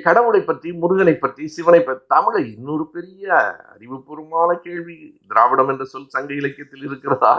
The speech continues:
இருக்கிறதா? சங்கம் என்ற சொல்லே சங்க இலக்கியத்தில் இல்லை, சங்கம் என்ற சொல்லே இல்லை, அது போகட்டும். அவருக்கு இன்னொரு கேள்வி இருக்கிறது. ரிக் வேதத்தில் இந்திரன் தான் கடவுள்.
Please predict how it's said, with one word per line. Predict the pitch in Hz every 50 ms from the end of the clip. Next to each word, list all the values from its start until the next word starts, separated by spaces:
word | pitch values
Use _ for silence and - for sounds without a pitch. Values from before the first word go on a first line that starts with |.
| 143 131
இருக்கிறதா? | 113 - - _ - 127 - _ _ _ _ _ _ _ _ _ _ _ _ - -
சங்கம் | 92 101 127 131 151 156 160 160
என்ற | 160 156 160 151
சொல்லே | 151 147 156 151 151
சங்க | 147 - 139 139 131 123
இலக்கியத்தில் | 117 120 - - 92 85 - - _ _
இல்லை, | _ - - - - - _ _ - _ _ - - - - - _ _ - - - - _ -
சங்கம் | - 123 139 151 160 170
என்ற | 180 180 131 131 -
சொல்லே | - 170 175 185 202 -
இல்லை, | - - - - _ _ -
அது | 113 120 135 139 135 135 143
போகட்டும். | 160 156 113 98 - - 85 85 92
அவருக்கு | 107 170 156 - - - 120
இன்னொரு | 123 127 135 131 120 98
கேள்வி | - 156 170 180 175 147 120
இருக்கிறது. | 104 90 90 - - - 80 78 82 85 101 190 - - _ _ _ _ _ _ _ _ _ _ _ _ _ _ _ _ _ _ - 98 98 151
ரிக் | 208 214 220 233 254 302
வேதத்தில் | 262 208 185 165 143 127 127 110 - - 113 123 127 127 127 127 120 - _ _ _ _ 135
இந்திரன் | 151 196 233 254 269 254 247 214 196 190
தான் | 190 196 180 -
கடவுள். | - 113 90 73 67 -